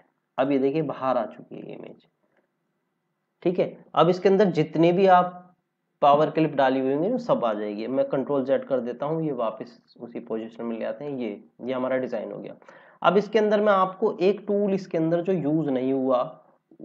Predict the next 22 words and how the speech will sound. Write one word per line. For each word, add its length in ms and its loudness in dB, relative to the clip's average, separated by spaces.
मतलब 380 -2
एक, 260 -2
उम, 500 -6
प्रॉपर्टी 480 0
यूज़ 260 0
नहीं 200 -2
हुई, 100 -2
उसे 260 -4
मैं 140 0
एक 300 -6
अलग 220 0
से 160 -4
डिज़ाइन 320 -2
कर 120 -8
लेता 280 -10
हूँ। 220 -16
तो 160 -10
इसके 260 0
लिए 160 2
मैं 140 2
यहाँ 440 0
से 160 -6